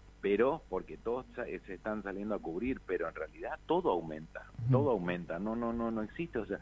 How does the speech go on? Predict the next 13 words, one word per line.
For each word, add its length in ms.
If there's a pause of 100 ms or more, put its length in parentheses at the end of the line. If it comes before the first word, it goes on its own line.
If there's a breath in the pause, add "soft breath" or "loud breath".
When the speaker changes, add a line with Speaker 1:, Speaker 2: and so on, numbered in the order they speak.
(300 loud breath)
Speaker 1:
la 100
inflación, 480
bueno, 220
si 120
querés 300
seguir 260
viéndola 380
así, 260
como 500
que 200
es 120
un 140
problema 500